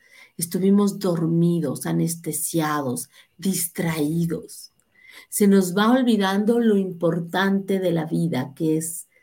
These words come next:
ser felices y amar, ¿no? Se nos olvidó.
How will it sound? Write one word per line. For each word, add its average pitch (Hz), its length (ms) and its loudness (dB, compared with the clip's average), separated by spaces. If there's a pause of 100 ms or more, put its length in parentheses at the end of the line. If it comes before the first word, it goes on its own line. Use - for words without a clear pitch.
(180)
ser 233 280 -2
felices 160 680 -2
y - 40 -8
amar, 139 320 -8 (540)
¿no? 440 260 -8 (360)
Se - 180 -2
nos 180 220 -2
olvidó. 165 540 0